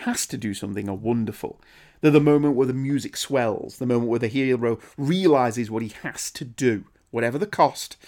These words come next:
and it's a wonderful mix of thoughts and images. Sequential comic storytelling at its very best. The rest of the issue is pretty fast-paced.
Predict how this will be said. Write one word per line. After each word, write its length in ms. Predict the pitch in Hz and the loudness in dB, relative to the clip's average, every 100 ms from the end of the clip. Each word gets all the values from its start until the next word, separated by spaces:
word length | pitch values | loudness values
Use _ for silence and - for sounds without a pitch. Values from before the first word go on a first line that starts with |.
| - - - | -20 -8 0
and 80 | |
it's 140 | 156 160 | 2 2
a 40 | |
wonderful 460 | 175 180 190 185 170 | 0 0 0 0 -2
mix 320 | 139 147 - | -4 -4 -10
of 80 | 139 | -12
thoughts 480 | - 120 110 - 120 | -6 -4 -4 -6 -6
and 140 | 107 | -6
images. 480 | 107 107 85 - - _ _ _ _ _ - | -4 -6 -10 -14 -18 _ _ _ _ _ -12
Sequential 520 | 190 220 196 190 160 | -4 0 0 -2 -4
comic 360 | - 139 - | -2 -4 -4
storytelling 680 | - - 185 160 151 127 110 - | -8 -4 -2 -2 -4 -8 -10 -12
at 200 | 123 - - | -16 -14 -16
its 120 | - | -14
very 300 | - - 73 | -12 -12 -10
best. 540 | 101 110 120 - - _ _ _ _ _ _ - | -10 -10 -12 -20 -20 _ _ _ _ _ _ 0
The 80 | 415 | 6
rest 320 | 381 349 - | 8 8 4
of 60 | 190 | 0
the 160 | 147 | 0
issue 180 | 123 - | 0 -4
is 80 | 135 | -8
pretty 220 | - - | -8 -10
fast-paced. 840 | - 117 165 160 - 131 - - | -10 -12 -12 -16 -8 -8 -8 -16